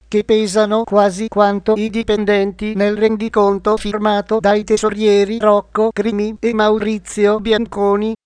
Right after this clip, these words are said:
due milioni trecentosesantaquattro milacinquecentotrentatré euro.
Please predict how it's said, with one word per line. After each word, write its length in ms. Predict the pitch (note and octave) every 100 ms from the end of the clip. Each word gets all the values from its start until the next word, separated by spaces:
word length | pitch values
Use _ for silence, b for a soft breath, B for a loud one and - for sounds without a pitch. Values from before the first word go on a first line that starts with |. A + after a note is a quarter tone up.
| _
due 320 | E3 G#3 G#3 G#3+
milioni 680 | A3 A3+ G#3+ G#3 G3+ G#3+
trecentosesantaquattro 1700 | A3 G#3 - A3 G3+ A3 G#3+ G#3 G#3+ G#3 G3+ G3+ G#3+ G3+ - G#3 G#3+
milacinquecentotrentatré 2000 | G#3+ G#3 G3+ G#3 G#3 A3 G#3+ G#3+ - A3 G#3 A3 A3 G#3 G#3 G3+ - G3 F#3+ G#3+
euro. 400 | G#3 G#3 G#3